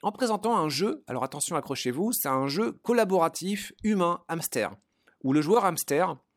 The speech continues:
a la possibilité de participer à la partie lorsqu'il le désire. Et ça, je trouve ça vraiment fort, en fait, de considérer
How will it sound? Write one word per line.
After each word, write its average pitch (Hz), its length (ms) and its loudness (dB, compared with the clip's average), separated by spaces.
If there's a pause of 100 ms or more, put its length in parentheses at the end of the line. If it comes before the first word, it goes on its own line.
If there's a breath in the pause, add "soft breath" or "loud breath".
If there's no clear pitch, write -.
(120)
a 131 100 -2
la 127 100 2
possibilité 175 600 -4
de 151 140 0
participer - 560 -4
à 185 40 2
la 165 100 0
partie 190 420 -8 (320 loud breath)
lorsqu'il 214 420 0
le 190 100 0
désire. 139 440 -2
Et 123 100 -10
ça, 220 160 -2
je 226 80 -4
trouve - 160 -10
ça 135 140 2
vraiment 165 220 -2
fort, 139 360 -2 (760)
en 127 80 -4
fait, 180 180 0
de 139 80 -2
considérer 147 560 -4